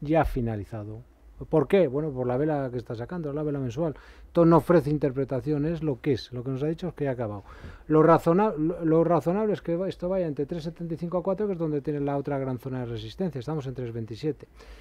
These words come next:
Claro, la cuestión es lo que, <laughs> vuelvo a decir, es un tema de,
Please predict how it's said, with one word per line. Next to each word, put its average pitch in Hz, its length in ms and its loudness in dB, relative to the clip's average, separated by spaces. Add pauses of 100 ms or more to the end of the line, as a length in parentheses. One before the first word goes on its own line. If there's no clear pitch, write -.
(360)
Claro, 180 200 6
la 160 380 6
cuestión 180 320 4
es 208 100 2
lo 196 160 2
que, 127 140 0 (300)
<laughs> 160 360 -2
vuelvo 185 300 -2
a 113 60 -2
decir, 170 360 2
es 143 100 -6
un 160 100 -8
tema 165 280 -4
de, 127 260 -4